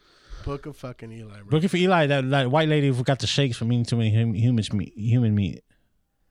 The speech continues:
Speaker 2: That's what, that's what I've seen anyway.
Speaker 1: Have you ever gone hunting?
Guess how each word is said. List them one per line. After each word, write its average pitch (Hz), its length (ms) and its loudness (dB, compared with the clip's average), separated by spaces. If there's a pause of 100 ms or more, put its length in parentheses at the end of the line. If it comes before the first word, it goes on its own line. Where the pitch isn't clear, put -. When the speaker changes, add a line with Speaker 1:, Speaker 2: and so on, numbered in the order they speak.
(100)
Speaker 2:
That's - 180 -8
what, 90 200 -4 (260)
that's - 160 -12
what 104 100 -2
I've - 180 -6
seen 95 380 -4
anyway. 165 320 -8
Speaker 1:
Have 208 220 -2
you 262 100 0
ever 247 160 -6
gone 240 180 -8
hunting? 240 280 -14